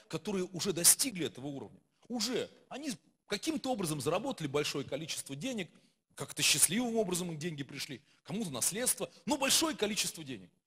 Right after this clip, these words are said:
И что люди делают? Они вкладывают какую-то недвижимость, какую-то индустриальную недвижимость, какие-то магазины,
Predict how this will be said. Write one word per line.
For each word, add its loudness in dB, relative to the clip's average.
И -6
что 2
люди 0
делают? -4
Они -8
вкладывают -2
какую-то -6
недвижимость, -4
какую-то -6
индустриальную 0
недвижимость, -6
какие-то -8
магазины, -4